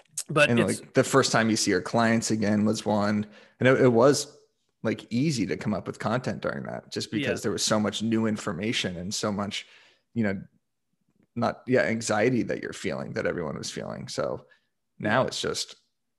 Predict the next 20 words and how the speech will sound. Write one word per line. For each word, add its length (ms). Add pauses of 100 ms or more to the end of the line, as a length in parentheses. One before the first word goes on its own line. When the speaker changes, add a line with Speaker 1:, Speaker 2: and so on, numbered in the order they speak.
(140)
Speaker 2:
it's 100
getting 180
repetitive, 580 (100)
man. 120 (540)
Speaker 1:
I 120
know. 140
Speaker 2:
I, 60
I 20
need, 260
I 80
need 160
something 300
else. 340 (720)
Speaker 1:
Well, 120
the 100
sell-, 260
it's 220
so 200
weird 360
that 180